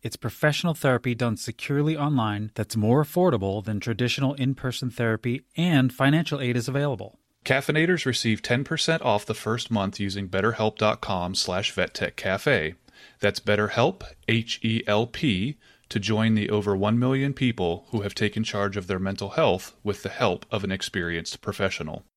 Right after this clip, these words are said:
Speaker 1: You can log into your account anytime and send a message to your therapist, and you'll get timely and thoughtful responses. Plus, you can schedule weekly video or phone sessions so you won't ever have to sit in an uncomfortable waiting room as with traditional therapy.
Speaker 2: Don't take our word for it.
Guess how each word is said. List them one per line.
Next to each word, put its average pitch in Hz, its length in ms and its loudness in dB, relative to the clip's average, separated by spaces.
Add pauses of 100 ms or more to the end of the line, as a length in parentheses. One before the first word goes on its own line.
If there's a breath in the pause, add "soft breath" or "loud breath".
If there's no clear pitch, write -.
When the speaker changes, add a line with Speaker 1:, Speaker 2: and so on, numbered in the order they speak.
(120)
Speaker 1:
You 139 100 0
can 107 220 2
log 110 220 4
into 117 240 0
your 123 100 0
account 123 340 -2
anytime 151 460 2
and 139 100 0
send 110 220 -2
a 107 60 -2
message 117 420 -4
to 113 120 -6
your 107 100 -2
therapist, 117 680 -6
and 123 140 0
you'll 127 120 2
get 117 200 -4
timely 151 440 4
and 117 180 2
thoughtful 135 400 -2
responses. 120 800 -6
Plus, 147 440 2 (420 loud breath)
you 151 100 0
can 147 120 4
schedule 131 400 2
weekly 131 600 0 (100)
video 143 520 2 (100)
or 139 180 2
phone 160 320 0
sessions 101 500 -8
so 113 100 -6
you 113 100 0
won't 143 200 0
ever 139 200 -2
have 147 220 -2
to 143 80 -2
sit 151 200 -4
in 123 80 0
an 110 160 -2
uncomfortable 131 560 -2
waiting 117 260 0
room 113 300 -2 (100)
as 107 220 -6
with 113 160 -8
traditional 104 440 -4
therapy. 98 440 -8 (400)
Speaker 2:
Don't 120 160 4
take 147 240 4
our 151 180 6
word 107 220 4
for 104 220 4
it. 98 120 -2